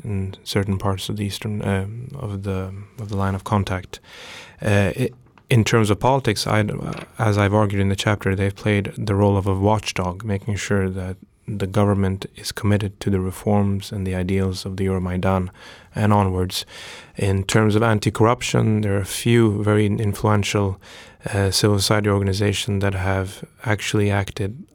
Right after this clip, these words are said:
outside the traditional remits of what a society, civil society organization would have done, uh, before the Euromaidan, s-, in terms of pushing forward anti-corruption reforms, making sure that public officials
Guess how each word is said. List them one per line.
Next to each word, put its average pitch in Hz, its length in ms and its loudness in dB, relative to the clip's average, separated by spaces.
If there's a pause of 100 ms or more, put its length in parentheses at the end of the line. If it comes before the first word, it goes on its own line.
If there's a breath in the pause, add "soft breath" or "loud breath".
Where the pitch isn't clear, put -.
(140)
outside 110 560 0
the 98 60 -8
traditional 107 460 0
remits 107 460 0
of 101 160 -4
what 98 100 0
a 92 60 -4
society, 101 500 0
civil 104 300 2
society 104 300 0
organization 98 640 -2
would 107 100 2
have 98 140 -2
done, 95 240 -4 (640 loud breath)
uh, 92 260 -2
before 107 440 2
the 92 340 0 (220)
Euromaidan, 92 760 -2
s-, - 260 -8
in 101 160 -4
terms 101 280 0
of 95 120 -4
pushing 98 260 0
forward 98 420 2 (140)
anti-corruption 107 640 0
reforms, 101 500 4
making 98 300 -2
sure 98 260 -4
that 92 280 -6
public 95 340 0
officials 98 560 0